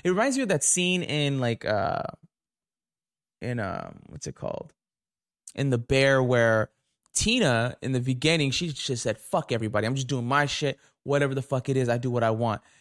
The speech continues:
And then next thing you know, you had Sid basically like, "Oh my God, this is, you know, we gotta work together and stuff." And really good fucking mashed potatoes. Like, fucking awesome. And then Sid saw the appreciation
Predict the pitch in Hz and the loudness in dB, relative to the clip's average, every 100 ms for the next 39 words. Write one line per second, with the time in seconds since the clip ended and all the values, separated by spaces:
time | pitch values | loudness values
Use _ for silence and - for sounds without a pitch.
0 | - - 139 139 143 143 151 151 160 143 | -10 -4 -2 2 2 2 0 0 -4 -2
1 | 139 139 156 156 139 127 127 - 143 139 | -2 0 0 2 0 0 0 -2 0 0
2 | - - 139 135 143 123 117 131 120 127 | -4 -6 -4 -2 -2 -2 -2 -2 0 2
3 | 120 120 120 123 120 _ _ _ - 117 | 2 0 -2 -4 -8 _ _ _ -8 -2
4 | 117 127 127 127 135 - 135 120 110 110 | 0 2 0 2 0 0 0 0 0 -2
5 | 107 - 110 107 - _ - _ - 139 | -6 -4 -6 -6 -8 _ -20 _ -6 -2
6 | 143 135 131 - 131 120 - 127 120 - | 0 0 0 -2 -2 -4 -2 0 0 -2
7 | - 117 120 143 - _ - 123 - - | -2 -2 -4 -10 -18 _ -14 -14 -6 -2
8 | - 117 - 120 123 - - - _ _ | -2 -4 -4 -2 -2 -6 -10 -20 _ _
9 | _ _ _ - 143 135 143 - - 180 | _ _ _ -2 0 0 -2 0 0 0
10 | - 160 147 139 - 156 - - 147 185 | 2 0 2 -2 -4 -6 -6 -4 -2 -2
11 | - 131 131 | -4 -6 -8